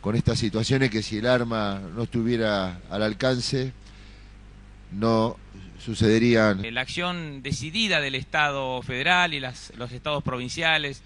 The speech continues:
Speaker 2: eh, en este caso la provincia de Buenos Aires o Mendoza, que han enviado armas, ha permitido que Argentina sea el país,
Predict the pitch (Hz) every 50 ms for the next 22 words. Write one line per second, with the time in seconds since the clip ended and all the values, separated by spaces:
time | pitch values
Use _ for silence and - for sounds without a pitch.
0 | - - - - - - 101 101 110 113 117 127 139 - 143 123 135 135 - -
1 | 143 127 127 - 131 127 127 139 127 - 135 123 123 123 123 - 151 147 143 147
2 | 139 123 120 - 127 110 117 117 131 147 175 170 156 - 127 123 120 120 117 113
3 | 113 113 110 117 123 139 151 156 156 160 160 143 - - - - - - - -
4 | - 156 160 180 165 165 160 151 160 190 185 175 160 165 151 147 151 156 151 143
5 | 202 202 196 185 170 - - 196 202 185 160 - 165 165 190 220 233 214 - -